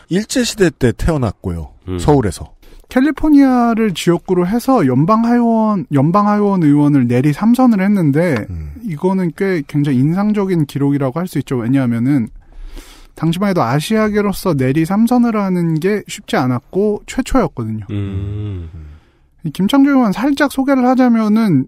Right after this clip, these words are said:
Speaker 3: 원래 엔지니어였어요.
Speaker 1: 음.
Speaker 3: 그래서 이제 엔지니어로서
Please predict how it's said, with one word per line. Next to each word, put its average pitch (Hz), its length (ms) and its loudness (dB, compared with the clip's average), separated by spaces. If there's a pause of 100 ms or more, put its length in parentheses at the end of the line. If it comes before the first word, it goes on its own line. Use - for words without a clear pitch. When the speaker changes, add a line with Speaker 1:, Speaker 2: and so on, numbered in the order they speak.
Speaker 3:
원래 156 300 2
엔지니어였어요. 160 1040 2 (240)
Speaker 1:
음. 113 340 -2
Speaker 3:
그래서 170 340 -2
이제 123 380 -2 (240)
엔지니어로서 170 1160 -2